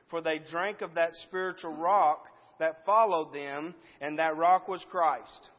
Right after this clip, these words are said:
But with most of them God was not well pleased, for their bodies were scattered in the wilderness. Now these things became our examples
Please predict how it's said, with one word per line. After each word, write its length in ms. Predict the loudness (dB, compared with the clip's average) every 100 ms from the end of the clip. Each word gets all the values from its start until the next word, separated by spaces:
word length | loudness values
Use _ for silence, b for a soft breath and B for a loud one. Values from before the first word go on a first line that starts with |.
| _ _ b b b b -2
But 240 | -2 0
with 220 | -4 -4
most 440 | -4 0 0 -2 -8
of 140 | -8
them 380 | -6 -6 -6 -2
God 280 | 2 4 2
was 220 | -2 -8
not 420 | -4 0 0 0
well 220 | 0 0
pleased, 720 | 0 -4 -6 -6 -10 -20 -20 _ b b
for 140 | -4
their 160 | 0 0
bodies 440 | 4 2 2 -4
were 140 | -8 -10
scattered 560 | -6 0 2 2 0
in 120 | -4 -6
the 60 |
wilderness. 720 | -4 -2 -2 -6 -12 -16 -20 -20 _ b b b -2
Now 160 | 0
these 300 | 0 -4 -6 -6
things 260 | -6 -6
became 480 | -8 -12 -6 -6 -2
our 180 | 0 0
examples 760 | -2 -2 0 -2 -4 -8 -10